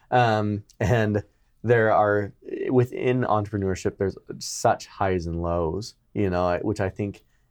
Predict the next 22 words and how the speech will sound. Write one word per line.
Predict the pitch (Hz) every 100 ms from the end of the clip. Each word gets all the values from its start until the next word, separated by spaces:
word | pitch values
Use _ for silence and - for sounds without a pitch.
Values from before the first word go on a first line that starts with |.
| -
everyone | 113 107 107 95 90 87 87
who | 85 98 95 92
has | 85 85 82
done | - 95 113
a | 82
business | 87 80 80 -
will | 80
tell | - 92 92
you | 90
that | 76
that's | 65 64
the | 73
case, | - 76 85 -
right? | 80 78 82 - _
It's, | - -
it's | 92 -
kind | 110 107
of |
an | 98
emotional | 87 90 95 - 101
roller | 87 104 127
coaster. | 87 - - 82 -